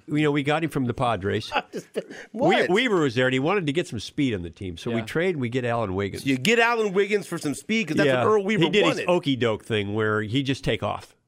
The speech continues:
Speaker 3: Mm-hmm.
Speaker 1: you know, and, and try, try, and it's like, he'd get picked off so many fucking times in there. You know, Eddie's sitting there going, "What are you doing? What are you doing?" "Hey, that's my thing. Leave me alone." I'm going, uh, it, it's just
Speaker 3: You think Eddie would punch him too?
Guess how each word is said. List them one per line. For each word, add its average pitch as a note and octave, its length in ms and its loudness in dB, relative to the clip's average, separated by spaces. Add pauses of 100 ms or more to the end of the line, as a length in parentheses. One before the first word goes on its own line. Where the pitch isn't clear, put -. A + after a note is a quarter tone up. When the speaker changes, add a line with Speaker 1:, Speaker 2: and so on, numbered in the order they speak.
Speaker 3:
Mm-hmm. G#2+ 260 -8
Speaker 1:
you C3 80 0
know, A2+ 160 0
and, A2+ 100 -2
and G#2+ 140 -4
try, A#2+ 200 -2
try, A2+ 220 -4
and E3 280 -2
it's D3 120 -2
like, A#2+ 300 -4
he'd E3+ 180 0
get D#3+ 180 -4
picked C#3+ 240 -4
off A2+ 180 -8
so F3+ 300 -6
many D3 140 -6
fucking - 500 -20
times F3 340 -6
in E3+ 80 -6
there. E3+ 140 -6 (320)
You E3+ 100 0
know, C#3+ 200 4
Eddie's D#3 520 -2
sitting - 140 -4
there B2 100 -2
going, B2+ 120 -4 (180)
"What G3 160 -4
are - 20 0
you B3+ 80 -2
doing? A#3+ 360 -6 (420)
What A#3+ 100 -2
are B3+ 40 2
you C4 60 0
doing?" G#3 340 -2 (180)
"Hey, B2+ 260 2
that's C#3+ 160 0
my C3+ 180 0
thing. C3 280 0
Leave B2+ 180 0
me B2 80 0
alone." A#2+ 340 0
I'm G#2 140 -4
going, A#2 220 -2 (1400)
uh, A2 60 -8 (120)
it, B2 160 -4
it's B2+ 200 -2
just B2 200 -8
Speaker 3:
You D3+ 80 0
think C#3 180 -4
Eddie A#2+ 180 -4
would B2 120 -6
punch B2+ 220 -8
him B2+ 80 -12
too? C3+ 200 -8